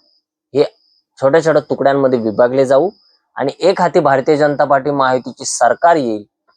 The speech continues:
मुंबई महानगरपालिकामध्ये, अशी रणनीती कुठेतरी भारतीय जनता पार्टीने आखली का, अशी देखील चर्चा सुरू झाली. मित्रांनो, तुम्हाला या आकडेवारीनुसार काय वाटतंय?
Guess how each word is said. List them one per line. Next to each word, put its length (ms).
मुंबई 220
महानगरपालिकामध्ये, 1000
अशी 280
रणनीती 380
कुठेतरी 360
भारतीय 340
जनता 260
पार्टीने 360
आखली 300
का, 120
अशी 180
देखील 260
चर्चा 320
सुरू 240
झाली. 180
मित्रांनो, 320
तुम्हाला 280
या 160
आकडेवारीनुसार 920
काय 180
वाटतंय? 420